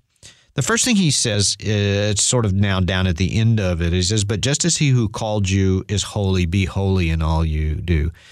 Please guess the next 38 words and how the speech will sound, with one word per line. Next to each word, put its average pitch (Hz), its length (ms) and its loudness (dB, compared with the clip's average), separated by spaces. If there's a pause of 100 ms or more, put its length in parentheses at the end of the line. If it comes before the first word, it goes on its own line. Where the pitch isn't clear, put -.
(360)
This 208 280 -2
is 226 80 2
one 220 140 2
of 196 40 2
those 123 200 2
really 113 260 0
tough 101 280 -4
things 87 440 -2
that 92 140 -2
the 90 80 -2
Bible 87 400 0
says 87 440 0
in 87 160 2
several 82 360 0
places, 80 500 -2
"Be 95 160 0
holy 90 400 0
as 82 140 0
I 82 140 0
am 82 100 0
holy." 82 640 0 (340)
Because 143 240 0
if 139 120 -4
holy 196 300 2
means 120 380 0
to 107 100 -4
be 101 140 0
pure 131 320 -2
like 92 240 -2
God, 90 380 0
then 90 160 0
I'm 92 200 0
already 82 380 0
disqualified. 76 800 -4
I'm 80 140 -2
not 78 220 0
in 76 100 -2
that 76 220 -2